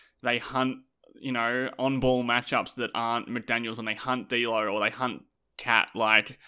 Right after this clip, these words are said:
I know you've got Kyle Anderson in there, who I think is great on ball and will play a lot of minutes. Um, but the cupboards are bare compared to last season. Like, Pat Bev,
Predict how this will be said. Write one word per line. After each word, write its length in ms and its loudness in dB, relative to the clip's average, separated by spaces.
I 100 2
know 100 6
you've 160 4
got 200 2
Kyle 280 4
Anderson 500 2
in 140 0
there, 260 4
who 140 0
I 80 4
think 240 -4
is 120 0
great 360 2
on 160 -2
ball 320 0
and 120 -6
will 80 -6
play 380 2
a 80 0
lot 160 -2
of 140 -6
minutes. 500 -6
Um, 400 -2
but 100 -6
the 60 -4
cupboards 340 4
are 40 6
bare 460 6
compared 380 0
to 60 -6
last 260 0
season. 380 -4
Like, 200 -6
Pat 240 2
Bev, 300 4